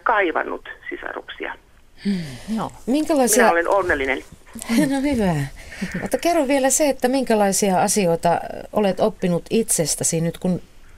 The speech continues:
Speaker 2: aikuisiällä olet saanut sisaruksia. Miten se on vaikuttanut
Speaker 1: Se on,
Speaker 2: sinuun?
Speaker 1: joo, tämä yksi veli, joka on täysin erilainen kuin minä itse. Eli, eli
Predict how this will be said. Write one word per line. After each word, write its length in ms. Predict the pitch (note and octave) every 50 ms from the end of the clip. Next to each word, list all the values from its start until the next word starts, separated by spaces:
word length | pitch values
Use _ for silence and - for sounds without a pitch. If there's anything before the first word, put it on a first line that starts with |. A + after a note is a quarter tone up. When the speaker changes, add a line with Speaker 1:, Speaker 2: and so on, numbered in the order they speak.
| - - - - - -
Speaker 2:
aikuisiällä 720 | A#3 A#3+ A3 - - D3+ D3 - - B2 B2 G#2 G2+ D#2
olet 260 | F2 A#2+ A2+ E2+ - -
saanut 480 | - C3+ G#2+ F#2 - - - - - - - - - - - - - - _ - - - - - -
sisaruksia. 920 | - F3 D3+ - D#3 C#3 C3 B2 A2+ - - - - D3 C3+ A#2 A#2 A2+ - - -
Miten 300 | E3 F#3+ - A3+ G3+ F#3
se 140 | - A3
on 120 | G3+ G3 F3
vaikuttanut 580 | G3+ G3 F#3+ - D#3 - - - D3+ D#3 -
Speaker 1:
Se 160 | - - A3+ G#3+
on, 40 | F3+
Speaker 2:
sinuun? 160 | D3+ D#3 D3
Speaker 1:
joo, 140 | A#3 G#3+ G#3
tämä 220 | G#3+ G3+ G3 F#3+
yksi 400 | - A3 G#3 - - - F#3+ - - - -
veli, 260 | G3+ G#3 G3+ G3 F#3
joka 300 | F3 E3+ F3 - E3+ - -
on 280 | - F3+ F3+ - - - - - - - - - - - - -
täysin 400 | G#3+ G#3 G#3+ G4+ F#4+ - E4+ -
erilainen 600 | - D#3 D3+ D3+ D#3 D#3 D3+ - - - - -
kuin 200 | - - - -
minä 240 | D2 D2+ - - -
itse. 500 | - - - - - - - - - - - - - - - - - - - - - - - - -
Eli, 320 | - F#3+ F3+ F#3 F#3 F3+ - - - - - - - - - - - - - - - - - - -
eli 240 | - F#3 F3+ -